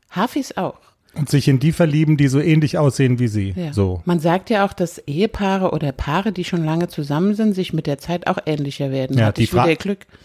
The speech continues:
Speaker 2: Die Frage ist, für wen von uns beiden ist es jetzt gut und für wen <laughs> ist es schlecht?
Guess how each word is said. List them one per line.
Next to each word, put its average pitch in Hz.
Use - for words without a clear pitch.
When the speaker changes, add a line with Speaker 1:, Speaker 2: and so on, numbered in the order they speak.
Speaker 2:
Die 117
Frage 135
ist, 170
für 120
wen 143
von 143
uns 160
beiden 131
ist 139
es 120
jetzt -
gut 160
und 151
für 131
wen 131
<laughs> -
ist -
es -
schlecht? -